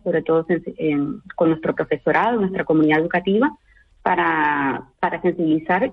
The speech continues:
y, y tratar y tener una respuesta educativa adaptada e inclusiva para el alumnado con T D A H.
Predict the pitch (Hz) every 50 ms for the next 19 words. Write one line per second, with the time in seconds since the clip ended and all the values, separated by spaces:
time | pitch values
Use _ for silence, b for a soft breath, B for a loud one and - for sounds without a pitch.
0 | - _ 214 202 190 180 170 160 151 - - - - - 208 190 180 165 160 -
1 | - 180 202 233 214 214 - 190 - 190 160 170 180 196 196 196 196 190 - 196
2 | 190 - 185 175 175 - 175 - 185 185 185 180 170 165 - - 165 160 147 -
3 | - 180 170 175 170 165 165 165 165 - - 196 220 240 262 247 226 196 185 180
4 | 170 165 165 165 - 165 151 - 170 156 151 147 139 -